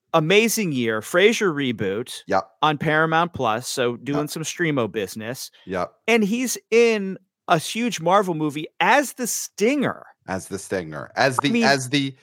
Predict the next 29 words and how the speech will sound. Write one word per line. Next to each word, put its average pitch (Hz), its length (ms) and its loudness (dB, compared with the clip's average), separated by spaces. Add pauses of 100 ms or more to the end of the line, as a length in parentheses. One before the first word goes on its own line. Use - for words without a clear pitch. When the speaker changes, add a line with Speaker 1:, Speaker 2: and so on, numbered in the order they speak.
(220)
Speaker 2:
when, 143 340 4
when 143 180 6
Marvel 151 380 6
said, 139 220 0
We've 110 340 -6
gotta 113 340 6
get 110 300 -2
young 104 360 -4
people 107 440 -4
excited 90 840 -4 (380)
about 98 680 2
the 104 200 -2
M 98 140 -2
C 104 200 -10
U 92 300 -4
again. 85 320 -6
We 82 120 -10
got, 98 340 2
what 101 200 -4
can 131 120 -6
we 120 120 -2
do? 78 220 -8
What 92 220 -4
can 123 100 -6
we 104 100 -2
do? 76 280 -10
Can 80 160 -10
we 82 100 -8
get 107 400 2